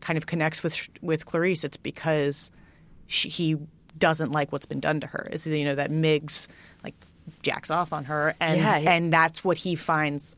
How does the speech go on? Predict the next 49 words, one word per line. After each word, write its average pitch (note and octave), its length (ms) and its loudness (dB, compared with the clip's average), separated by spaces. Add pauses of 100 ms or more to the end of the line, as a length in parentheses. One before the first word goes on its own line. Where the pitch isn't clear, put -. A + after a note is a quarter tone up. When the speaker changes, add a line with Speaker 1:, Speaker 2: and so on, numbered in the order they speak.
Speaker 1:
offensive D#3+ 520 0
and D#3+ 120 -2
is D3+ 80 -4
like, C#3+ 120 -2
"Okay, D#3 300 -4
I'm C#3+ 120 -6
gonna - 140 -6
take - 220 -6
you E2+ 80 -2
in - 220 -4
now." - 180 -10 (140)
Speaker 2:
Yeah, F3 240 2
it's - 160 0
like A#3 120 2
this A3 140 -2
politesse, F3 800 -2
you D#3+ 100 4
know, D3+ 140 6
that B2+ 80 6
Speaker 1:
Mm-hmm. D3+ 80 6
Speaker 2:
he D#3+ 80 2
wants, C3+ 400 0
Speaker 1:
Yeah. F#3 100 4 (220)
Speaker 2:
like, C#3+ 220 2
to - 100 -4
maintain, C#3 800 0
Speaker 1:
Yeah. F3+ 160 2 (240)
Speaker 2:
even F3+ 240 4
if C#3 100 -2
he's C#3 240 -4
done B2 480 0 (420)
Speaker 1:
He, D#3+ 120 -4 (200)
he E3+ 140 -2
eats A3 160 -2
people. - 320 -18
Speaker 2:
He C4+ 180 2
ha-, - 120 0
well, C4 240 4
I - 40 4
mean, A#3 220 6
it's A#3 140 2
a B3 40 0
character - 380 -2
who E3+ 180 2
has D3+ 300 0
his C#3 160 2
own C3+ 200 2
moral B2 320 -2
code. - 460 -10